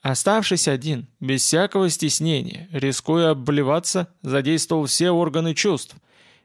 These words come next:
И вижу такое, что вообще не могу понять. Может быть, это гамма-лучи или нейтрино,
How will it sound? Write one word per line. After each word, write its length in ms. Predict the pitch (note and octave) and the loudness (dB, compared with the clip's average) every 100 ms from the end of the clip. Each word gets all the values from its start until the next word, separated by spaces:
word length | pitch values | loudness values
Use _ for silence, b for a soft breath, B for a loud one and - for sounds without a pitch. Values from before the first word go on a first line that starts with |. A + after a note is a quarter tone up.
| b | b
И 120 | C#3 | -2
вижу 380 | B2 D#3 C#3 C#3+ | 2 2 2 0
такое, 640 | C3+ C3+ D3+ G3 - E3 | -2 -4 -2 0 -2 -8
что 220 | E3+ - C#3+ | -8 -2 0
вообще 440 | D3 C3+ - D#3 | 2 0 0 0
не 100 | E3 | 2
могу 280 | D#3 D3 D3 | 0 0 -2
понять. 480 | C#3+ C#3+ C3 - - b b b b | -2 -4 -4 -8 -18 b b b b
Может 340 | C#3+ A3+ A#3+ G3+ | -2 0 0 -2
быть, 180 | A#3 | -2
это 200 | G#3+ G#3 | 0 -2
гамма-лучи 840 | C#3 D3 F3+ G3 F#3+ F#3 - E3 F#3 | 0 0 2 2 2 0 0 -2 -2
или 300 | E3 D#3 D#3 | -2 -2 -2
нейтрино, 720 | D3 C#3 - F3+ A#3 - | -2 -2 -2 -2 -2 -4